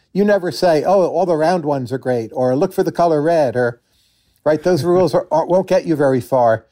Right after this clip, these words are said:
But if you look at all the paintings and talk them through with other smart people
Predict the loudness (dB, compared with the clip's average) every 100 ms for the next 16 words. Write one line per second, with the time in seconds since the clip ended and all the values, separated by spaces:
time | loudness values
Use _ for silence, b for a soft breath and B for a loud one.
0 | _ -6 -4 -2 0 0 0 0 0 0
1 | 0 0 -2 -6 -8 -6 -2 -2 -2 -10
2 | -4 0 0 0 0 2 0 0 -6 -4
3 | -2 -2 -2 -2 -4 -4